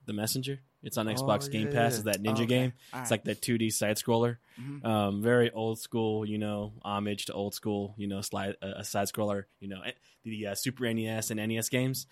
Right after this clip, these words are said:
Speaker 3: Right.
Speaker 1: It's really fun, you know. It's
Speaker 2: Yep.
Speaker 1: just, it's super chill, you know, like, it's just something to play when I get off work, you know, waiting for the wife to get home for dinner, just chilling and playing that game for a couple hours, you know. It's pretty fun. I've been enjoying it.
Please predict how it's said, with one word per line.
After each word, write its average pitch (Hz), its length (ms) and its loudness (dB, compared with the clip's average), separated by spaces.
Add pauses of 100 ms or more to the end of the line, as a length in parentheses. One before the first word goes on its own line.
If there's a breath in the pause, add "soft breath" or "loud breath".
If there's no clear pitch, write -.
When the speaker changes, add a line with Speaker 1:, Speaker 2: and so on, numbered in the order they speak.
Speaker 3:
Right. 117 200 -10
Speaker 1:
It's 143 160 8
really 254 180 6
fun, 175 240 4
you 123 80 4
know. 131 160 2
It's 131 80 0
Speaker 2:
Yep. - 60 0
Speaker 1:
just, 160 160 -2
it's 160 120 -2
super 170 280 -2
chill, 117 420 0 (120)
you 120 120 0
know, 120 180 6
like, 117 200 0
it's 120 140 -4
just 123 180 -4
something 123 180 -4
to 110 80 -4
play 113 460 2 (440 loud breath)
when 107 140 2
I 101 60 4
get 104 120 6
off 104 180 8
work, 107 340 0
you 107 100 0
know, 104 400 -2
waiting 101 260 -2
for 104 100 -10
the 107 60 -6
wife 104 200 -4
to 110 60 -12
get 104 100 -8
home 110 160 -8
for 104 100 -12
dinner, 104 340 -2
just - 320 -6
chilling 110 280 2
and 101 80 -4
playing 107 280 0
that 104 120 0
game 110 260 -2
for 101 240 -4
a 98 60 -6
couple 104 260 -6
hours, 110 380 0
you 113 80 -2
know. 107 180 -2
It's 110 140 -8
pretty 131 160 0
fun. 117 240 -2
I've 104 100 -2
been 107 100 0
enjoying 104 380 -4
it. 110 140 -8